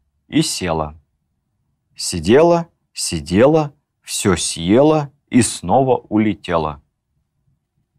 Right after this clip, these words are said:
Коллежский секретарь Пушкин. Отчет взбесил полковника. Он явился к Воронцову. И вот тут дальше я вам процитирую письмо Воронцова приятелю. «Полковник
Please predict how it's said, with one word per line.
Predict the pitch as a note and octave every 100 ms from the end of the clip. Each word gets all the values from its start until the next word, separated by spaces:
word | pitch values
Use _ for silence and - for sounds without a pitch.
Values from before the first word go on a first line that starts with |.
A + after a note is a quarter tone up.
| _ _ _ _ _ _
Коллежский | F#2 A2 -
секретарь | F#2 - E2+ A#2 C3+
Пушкин. | - F2+ - D2+ C#2+ _ _ _ _ _
Отчет | - F2 - D3
взбесил | G2 F#2 F2 A#2 - F2+ D2+ _ _ _ _ _ _ _
полковника. | - E2 A#2 C#3 C#3 D#3 D3 _ _ _ _ _ _ _ _ _
Он | - G#2+
явился | F2 E2 G2 G2 E2 -
к | -
Воронцову. | E2+ E2 - C#3 D3+ C#3 _ _ _ -
И |
вот | D3 C3
тут | C#3
дальше | G#2 C#3 A#2+
я | G#2+
вам | G2+
процитирую | F#2+ G2 G#2 - D3+ B2+ D2+ - _ _ _
письмо | G2+ A2 C3+
Воронцова | A#2 G#2 A2 A2+
приятелю. | F#2+ G#2+ E2+ - D2 - _ _ _ _
«Полковник | A#2+ B2+ F3+ D#3+ D3+